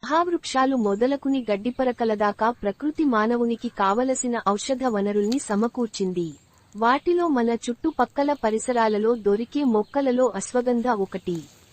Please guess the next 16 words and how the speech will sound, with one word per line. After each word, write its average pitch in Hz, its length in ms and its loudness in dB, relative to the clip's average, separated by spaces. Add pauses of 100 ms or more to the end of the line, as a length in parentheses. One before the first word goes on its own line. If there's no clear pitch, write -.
(140)
అశ్వగంధను 294 680 0
తెలుగులో 269 520 0
పెన్నేరుగడ్డ 226 760 -2
అని, 190 360 -2 (440)
ఆంగ్లంలో 311 520 2
వితానియా 269 560 0
సోమ్నిఫెరా 240 640 2
అని, 196 320 -2 (400)
ఇండియన్ 320 420 2
వింటర్ 240 480 0
చెర్రీ 202 320 -2 (260)
లేదా 202 400 0 (280)
ఇండియన్ 311 420 2
జిన్సెంగ్ 220 480 -2 (220)
అని 247 160 2
పిలుస్తారు. 185 720 -2